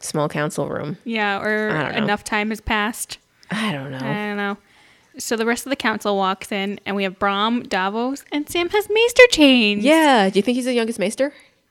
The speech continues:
Speaker 2: Oh, maybe. 'Cause
Speaker 1: And
Speaker 2: he
Speaker 1: he's also the only Maester with a family.
Speaker 2: Oh, true.
Speaker 1: Right?
Speaker 2: Oh, we're getting progressive.
Speaker 1: Oof.
Speaker 2: Wow.
Speaker 1: Changing things up.
Speaker 2: Yeah. So at this point, I was like, "Okay, maybe it's fair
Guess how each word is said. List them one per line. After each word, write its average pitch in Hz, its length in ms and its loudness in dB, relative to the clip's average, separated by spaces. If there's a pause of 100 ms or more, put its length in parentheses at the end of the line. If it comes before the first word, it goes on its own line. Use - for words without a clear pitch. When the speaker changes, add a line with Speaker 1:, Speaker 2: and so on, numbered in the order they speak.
(360)
Speaker 2:
Oh, 285 300 2
maybe. 214 600 -4 (120)
'Cause - 120 -20
Speaker 1:
And 220 180 6
Speaker 2:
he 254 60 0
Speaker 1:
he's 226 120 0
also 202 240 2
the 175 100 2
only 170 140 0
Maester 165 240 0
with 156 120 -6
a 139 40 -8
family. 233 440 -6 (400)
Speaker 2:
Oh, 466 180 -8
true. 349 320 0 (120)
Speaker 1:
Right? 370 300 -2 (200)
Speaker 2:
Oh, 302 160 -4
we're 262 240 0 (200)
getting 247 240 4
progressive. 254 720 2
Speaker 1:
Oof. - 340 4
Speaker 2:
Wow. 453 600 -4
Speaker 1:
Changing 220 320 0
things 208 240 0
up. 202 360 0 (120)
Speaker 2:
Yeah. 233 320 -2
So - 180 -2
at 240 100 -2
this 254 120 -4
point, 226 220 -4
I 214 40 -2
was 208 100 -4
like, 220 120 -8
"Okay, 214 200 -8
maybe 220 560 -4
it's 208 140 -4
fair 202 460 -6